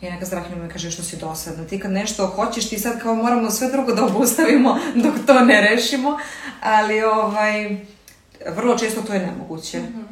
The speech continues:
Speaker 1: I onda bih volela da sam više strpljiva i da, naravno, to kad se, kad, kad se kaže izdvoji jedno, ja bih sad rekla još petnaest drugih stvari, ali trenutno mi je to, radim na tome <laughs> i onda bih volela da svi budemo malo više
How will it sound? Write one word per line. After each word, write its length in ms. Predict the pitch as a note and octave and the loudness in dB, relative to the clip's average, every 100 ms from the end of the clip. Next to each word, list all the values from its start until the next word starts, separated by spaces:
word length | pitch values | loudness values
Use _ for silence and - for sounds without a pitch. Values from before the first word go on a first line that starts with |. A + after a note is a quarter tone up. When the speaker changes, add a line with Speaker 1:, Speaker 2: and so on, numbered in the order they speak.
| C#4 | -10
Speaker 1:
I 160 | G3 F3+ | -6 -4
onda 180 | G3 A#3+ | -4 -4
bih 200 | A3 - | -6 -2
volela 240 | F#3+ G#3+ | -2 0
da 140 | F#3+ F#3 | -2 -4
sam 240 | - F3 | -6 -6
više 260 | F3 F#3 E3 | -6 -6 -8
strpljiva 600 | - - - E3 E3 G#3 D#4 - - - - - | -12 -12 -12 -10 -6 -6 -6 -14 -20 -20 -20 -20
i 200 | - F#3 | -14 -10
da, 340 | F3+ F3 E3+ E3+ | -4 0 0 0
naravno, 600 | F3+ G3 G3+ F3 E3 E3 - - - - | 0 0 0 -2 -6 -10 -14 -20 -20 -10
to 120 | A#3 | -8
kad 180 | A3+ G3+ | -6 -8
se, 120 | G3 | -10
kad, 200 | - G3+ | -8 -10
kad 240 | - G#3+ G3+ | -6 -6 -4
se 100 | G3+ | -4
kaže 180 | A#3 A3+ | -2 -4
izdvoji 380 | G#3+ A3+ G3 G3 | -4 0 2 4
jedno, 420 | F#3 G#3 A#3 A3 | 4 4 0 0
ja 140 | G3+ | 0
bih 140 | G3 G3+ | -2 -2
sad 120 | G3+ | -4
rekla 240 | G#3+ A3 | -6 -2
još 260 | F#3+ F#3+ - | -2 -2 -2
petnaest 360 | G#3 G3+ F3 | -2 -2 -4
drugih 260 | F#3+ F#3 F#3 | -4 -4 -4
stvari, 360 | F#3 F#3 F#3+ F#3 | -4 -2 0 0
ali 200 | F3+ F3+ | -2 -4
trenutno 460 | G#3+ G#3 G3 F3 | -4 -4 -6 -6
mi 80 | F#3 | -6
je 160 | F3+ F#3 | -6 0
to, 340 | G3+ F#3 F#3+ - - | 2 2 0 -12 -2
radim 360 | G3+ G#3+ G3 F#3+ | 2 2 2 0
na 140 | F#3 | 0
tome 480 | - G3 A3+ B3+ D4 | 2 4 4 2 2
<laughs> 20 | |
i 160 | B3 A#3+ | 4 4
onda 240 | A3+ A3 | 2 0
bih 200 | G3 G3 | 0 0
volela 300 | G3 G#3 G3+ | 2 2 2
da 140 | F3+ F3+ | -2 -4
svi 180 | A3 G#3+ | -6 -6
budemo 320 | G3 F#3+ F#3 | -4 -2 -2
malo 240 | F#3+ F#3 | -2 -4
više 340 | F#3 A3+ - | -4 -4 -4